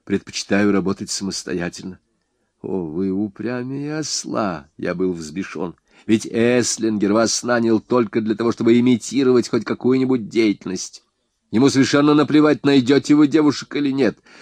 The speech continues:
Конечно, весь Кронвиль считает вас милой и мужественной девушкой, но они же и смеются над вами,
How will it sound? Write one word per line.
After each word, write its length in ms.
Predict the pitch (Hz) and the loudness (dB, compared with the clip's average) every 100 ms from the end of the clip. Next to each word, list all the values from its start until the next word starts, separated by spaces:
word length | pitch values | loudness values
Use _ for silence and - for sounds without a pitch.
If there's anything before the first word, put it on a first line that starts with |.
| - - - | -20 -20 -18
Конечно, 640 | - - - 104 - 90 | -10 -6 -2 -2 -2 -2
весь 340 | 85 104 - - | 0 0 -2 -6
Кронвиль 600 | - 85 147 117 98 87 | -6 -2 0 2 0 0
считает 440 | - - 120 117 | -4 -4 -2 0
вас 280 | 123 117 - | 2 0 0
милой 500 | 110 117 131 151 151 | 2 4 4 6 6
и 100 | 131 | 6
мужественной 760 | 117 127 147 135 - 139 131 117 | 4 4 4 0 -4 -4 -2 0
девушкой, 520 | 117 107 98 101 90 - - | 2 0 -2 -4 -6 -10 -4
но 220 | 110 120 | 2 4
они 240 | 117 123 117 | 4 4 2
же 160 | 98 | 2
и 80 | 95 | 0
смеются 800 | 90 117 117 113 117 107 - 98 | -2 -2 2 2 2 0 -6 -4
над 200 | 104 98 | -4 -2
вами, 400 | 101 101 92 | 0 0 0